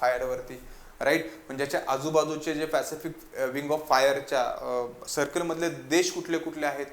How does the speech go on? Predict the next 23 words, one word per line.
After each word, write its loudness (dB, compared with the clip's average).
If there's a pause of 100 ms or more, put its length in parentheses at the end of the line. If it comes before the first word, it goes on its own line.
(320)
हे 6
माहिती 2
असणं 0
आवश्यक -2
आहे. -4 (400)
वाळवंटे 10
असतील, 2 (340)
वेगवेगळे 2
डेझर्ट्स 2
आहेत, -2
टकला 0
मकान -2
आहे, -4 (380)
ओके, -2
याच्यावरती -2
प्रश्न -8
विचारला -4
गेला -6
होता, -4
नेमकं -8
कुठे -4
आहे 2
हे. -6